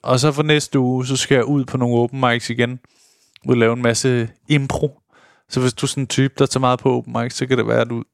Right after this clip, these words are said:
du ser mig derude stå og spørge folk, hvad fanden de laver til daglig, og du ved, øhm, det var da en lidt mærkelig hat, egentlig, nu vi snakker med sammen. Øh, du ved,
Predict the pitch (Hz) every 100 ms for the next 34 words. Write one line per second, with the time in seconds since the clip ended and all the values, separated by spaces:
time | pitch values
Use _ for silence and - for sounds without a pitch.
0 | - 120 135 117 120 117 123 120 127 120
1 | 117 110 _ _ _ _ _ _ - -
2 | 117 117 - 117 113 120 123 123 120 117
3 | 117 120 117 117 127 127 120 107 - _
4 | _ _ _ _ _ - 123 123 117 117
5 | 120 120 113 131 120 101 110 _ - 127
6 | 120 120 135 123 123 - 151 147 131 123
7 | _ _ 139 127 123 120 127 131 127 120
8 | - 117 117 - _ - 123 120 113 113
9 | 117 123 - 170